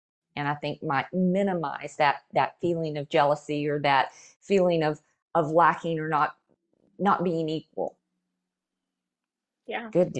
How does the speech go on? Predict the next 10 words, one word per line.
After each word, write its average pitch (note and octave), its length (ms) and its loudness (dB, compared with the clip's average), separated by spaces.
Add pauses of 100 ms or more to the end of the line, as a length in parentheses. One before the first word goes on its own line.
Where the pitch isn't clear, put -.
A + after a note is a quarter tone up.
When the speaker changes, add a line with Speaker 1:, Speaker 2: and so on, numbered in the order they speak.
(300)
Speaker 1:
good F#3+ 120 0
Speaker 2:
I, - 20 -6
Speaker 1:
stuff. D#3+ 320 0
Speaker 2:
I A#3 80 2
Speaker 1:
Okay. B3 380 6
Speaker 2:
agree. G#3 220 -16 (600)
Speaker 1:
So B3+ 240 8
if F4 260 2
you C4+ 640 2 (320)
could A3 540 4